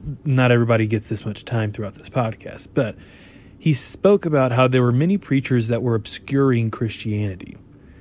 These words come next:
Obviously, my first thought as a dietitian is, isn't that the entire health industry?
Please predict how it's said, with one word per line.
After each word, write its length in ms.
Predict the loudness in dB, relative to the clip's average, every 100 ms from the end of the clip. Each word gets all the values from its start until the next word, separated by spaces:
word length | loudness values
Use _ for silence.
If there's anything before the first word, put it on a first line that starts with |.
| -20 -20 -20 -10
Obviously, 540 | 0 2 2 0 0 -2
my 160 | -2
first 380 | -2 0 0 0
thought 240 | 2 2
as 240 | 0 -2 0
a 100 | 0
dietitian 720 | -2 -2 -4 -4 -4 -4 -2
is, 400 | 0 0 -2 -6 -10 -4
isn't 420 | -2 0 -2 -2
that 240 | -4 -4
the 120 | -4
entire 540 | -4 -4 -6 -2 -2 -2
health 360 | -4 -6 -6 -6
industry? 680 | -4 -2 -4 -8 -16 -18